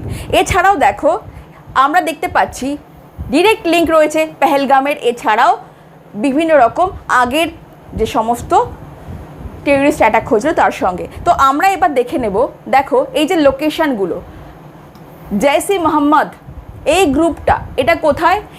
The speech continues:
এটা রয়েছে ভাওয়ালপুর। এখানে আমরা, দেখো, দেখতে পাচ্ছি সবার প্রথমে এই ভাওয়ালপুর, ঠিক আছে? এখানে দেখো, নেক্সট এই ভাওয়ালপুরটা, এটা, এটা headquarter of জেম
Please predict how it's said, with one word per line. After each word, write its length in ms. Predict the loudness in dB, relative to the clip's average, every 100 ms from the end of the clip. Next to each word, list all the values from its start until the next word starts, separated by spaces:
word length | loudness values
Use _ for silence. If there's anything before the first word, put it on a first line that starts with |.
| -4 0
এটা 120 | 4 4
রয়েছে 200 | 4 0 0
ভাওয়ালপুর। 520 | 2 4 2 0 -6 -8 -18 -20 -20 -20 -20 -12 -4 0
এখানে 200 | 4 4
আমরা, 140 | 4 2 2
দেখো, 240 | 2 2 2 -2 -20 -12 -2
দেখতে 200 | -2 0 0
পাচ্ছি 280 | 0 0 -6 -8 -16 -18 -2
সবার 320 | 0 2 0 0
প্রথমে 340 | -2 0 0 -2 -2 0
এই 60 | 0 2
ভাওয়ালপুর, 480 | 2 2 0 -6 -6 -10 -20 -18 -4
ঠিক 140 | 0 2
আছে? 140 | 0 -2 -8 -12 -4 -4
এখানে 240 | 0 0 2 0
দেখো, 200 | 0 0 0
নেক্সট 260 | -2 -6 -16 -18 -20 -20 -4 -2
এই 60 | 2
ভাওয়ালপুরটা, 680 | 2 4 2 2 -6 0 0 0 -8 -16 -6 0
এটা, 160 | 0 0 -6 -18 -18 -18 -20 -20 -20 -18 -18 -18 -18 -10 -6 -2 0
এটা 180 | 2 0 -4 -12 -20 -20 -20 -20 -12 -2
headquarter 500 | -2 0 0 2 2 0
of 40 | 0 2
জেম 180 | 2